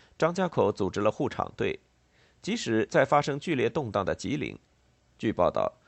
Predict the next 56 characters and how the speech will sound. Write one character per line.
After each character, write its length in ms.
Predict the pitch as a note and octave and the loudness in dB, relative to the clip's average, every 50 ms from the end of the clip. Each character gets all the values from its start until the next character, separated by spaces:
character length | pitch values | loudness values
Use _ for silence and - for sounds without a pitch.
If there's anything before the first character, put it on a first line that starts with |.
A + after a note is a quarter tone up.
| _ _ _ | _ _ _
至 160 | - A#3 A#3+ | -2 -2 0
少 240 | G3 - D3 A#2+ A#2 - | 2 4 6 6 6 6
有 160 | - B2 C#3 D#3 | 4 4 4 4
两 240 | C#3 A#2 F#2 D#2 | 4 4 4 4
家 160 | F#2+ - C#3+ E3 | 2 0 -2 -2
企 180 | - - - D#2+ | -2 -2 0 0
业 100 | E2 E2+ | 2 2
的 100 | E2+ E2+ | 2 0
工 220 | - G#2+ A2+ A2 | 0 0 0 2
人 180 | G2 C#2+ A#1+ - | 2 0 0 0
日 160 | - C#3+ B2+ | -2 -2 -2
夜 160 | A2 A#2 A2 | 0 2 2
站 240 | G2+ - D#3 C3 G2+ | 2 2 0 -2 0
岗， 240 | F#2+ - B1+ A1 C2 - | 0 2 2 2 2 4
保 160 | - G2 G2 | 6 6 6
护 160 | - - C3 A2 | 6 2 0 -2
工 180 | - - - | -2 -4 -2
厂 160 | - - F#2 | -2 -2 -2
的 80 | E2+ D#2+ | 0 -2
设 240 | - - - G#2+ F#2+ | -2 0 0 0 0
施 240 | - - - A2+ A#2+ - | 0 0 0 0 0 0
和 180 | - - F#2 | 0 0 0
储 220 | E2 - - F2+ C#2+ | 0 0 -2 -6 -2
备 160 | - F#2+ F2 | 0 0 0
物 160 | D2+ D2+ D#2 | 0 0 -4
资。 260 | D2 - - D#2 D2+ - _ _ _ _ _ _ _ _ _ _ _ _ _ _ _ _ _ _ _ _ _ _ _ _ - | -6 -6 -6 -6 -6 -8 _ _ _ _ _ _ _ _ _ _ _ _ _ _ _ _ _ _ _ _ _ _ _ _ 2
当 260 | E3+ F3+ F#3+ F#3+ F#3+ | 4 4 4 4 2
共 180 | F#3 A3 G3+ | 2 2 2
产 140 | D#3+ E3 C#3+ | 2 0 2
党 180 | C#3+ B2+ G2+ G#2+ | 2 2 2 2
军 180 | - C3 C#3 | 0 -4 -4
队 300 | C3+ - C3+ A#2+ A#2 - - | 0 2 4 4 4 2 0
向 360 | - - D#3+ C3 A#2 A#2 - - | 0 0 2 2 0 -2 -6 -2
南 320 | B2 A2 F#2 G2 A#2+ D3+ - | 0 2 2 2 0 -4 -6
迁 320 | - - - D3+ D3 D3+ | -6 -4 -2 -2 -2 -2
移 160 | B2+ G2 F#2+ F2 | -2 -4 0 0
的 120 | G2+ F#2+ | 0 0
时 160 | - - D2 | 0 -2 -4
候， 300 | - - F2 C2+ G#1 - _ _ - - _ | -2 0 0 0 0 -2 _ _ -20 -20 _
这 140 | - - D#3 | -4 -2 -2
项 200 | D3 - C#3+ A#2 | 0 2 0 0
运 160 | G2 D3+ C3+ | 0 -2 -2
动 140 | A#2+ B2 A#2 | -2 -2 0
的 80 | G#2+ G#2+ | 0 0
准 160 | - F#2+ D#2+ | 0 -2 0
备 140 | D#2 A2 G2 | 0 0 0
工 240 | F#2+ A#2 A#2 A#2 A#2 | 0 -2 -4 -2 0
作 160 | - A2+ G2 | 2 2 2
似 140 | - - G#2 | 2 0 -2
乎 120 | - G#2+ | -2 0
变 180 | G#2 C3+ A2+ F#2+ | 0 0 0 0
得 80 | - F#2 | 0 0
更 180 | - C3 A2 | -2 -2 0
为 120 | F2 D2+ G#2+ | 0 -2 -2
系 220 | - - - C3+ | -2 -4 -6 -8
统。 260 | - - - - - | -6 -6 -6 -6 -6